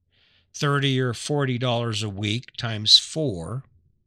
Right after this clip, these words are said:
you have to start looking at debt for what it is. Debt is your cage that you live in for a certain amount of time every day.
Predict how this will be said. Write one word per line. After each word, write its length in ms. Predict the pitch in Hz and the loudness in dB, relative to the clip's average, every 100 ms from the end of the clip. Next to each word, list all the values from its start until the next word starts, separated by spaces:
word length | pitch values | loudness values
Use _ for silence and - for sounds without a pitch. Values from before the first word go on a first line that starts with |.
| _ _ _ _ _ _ _ _ _ _ _ _ - _ _ _ _ _ _ _ _ | _ _ _ _ _ _ _ _ _ _ _ _ -20 _ _ _ _ _ _ _ _
you 80 | - | -4
have 80 | - | 0
to 120 | 226 | 2
start 340 | - - 156 | 4 2 0
looking 260 | 143 135 131 | 0 0 0
at 200 | 120 117 | -2 -2
debt 300 | 127 127 - | 0 0 -4
for 120 | 113 | -6
what 220 | 110 113 | -2 -2
it 120 | 95 | 0
is. 480 | 127 135 120 - - - _ _ _ _ _ _ _ _ _ _ _ | -2 -2 -6 -6 -6 -8 _ _ _ _ _ _ _ _ _ _ _
Debt 260 | 120 165 220 | 2 2 2
is 320 | 165 147 120 123 | 0 2 2 2
your 260 | 131 147 | 0 -2
cage 920 | 143 - 202 147 101 98 104 131 - - _ _ _ _ - _ _ _ _ _ _ _ _ | -4 -6 -2 -2 -2 -2 -4 -4 -8 -12 _ _ _ _ -20 _ _ _ _ _ _ _ _
that 120 | 127 | -4
you 220 | 131 147 139 | 0 0 0
live 420 | 123 165 175 120 | 2 2 0 2
in 400 | 113 110 107 110 | 2 2 -2 -6
for 200 | - 117 | -4 -2
a 60 | |
certain 340 | 110 - 127 107 | 0 0 -2 -4
amount 240 | 117 110 | -4 -4
of 120 | 104 - | -6 -6
time 300 | 113 104 95 | -4 -4 -6
every 240 | 87 90 | -8 -10
day. 420 | 85 104 73 - | -6 -6 -6 -14